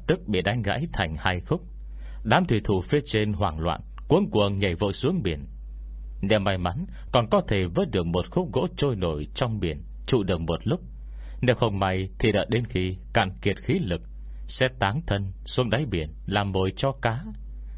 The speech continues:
Ngoài trừ thủy thủ, trong khoang thuyền phía trên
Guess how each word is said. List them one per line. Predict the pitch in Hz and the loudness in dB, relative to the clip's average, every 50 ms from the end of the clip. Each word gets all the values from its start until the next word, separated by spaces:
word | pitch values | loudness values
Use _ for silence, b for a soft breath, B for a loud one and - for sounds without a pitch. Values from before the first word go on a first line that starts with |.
| B B B - - - - - - - - - - - | B B B -10 -10 -10 -10 -10 -10 -10 -10 -10 -8 -2
Ngoài | - - 131 120 | 4 4 4 4
trừ | 117 - 117 113 113 - | 4 4 2 2 2 2
thủy | - 107 92 - | 0 0 0 0
thủ, | - 95 85 76 73 76 - - - - - - | -2 -2 -2 -2 -4 -8 -10 -12 -12 -12 -10 0
trong | - 131 113 - | 0 0 2 2
khoang | - 117 107 104 - | 0 0 0 -2 -2
thuyền | - 95 85 82 82 | -2 -2 -2 -2 -4
phía | - - 127 127 - | -2 -2 -2 -2 -2
trên | - - 98 98 | -2 -2 -2 -2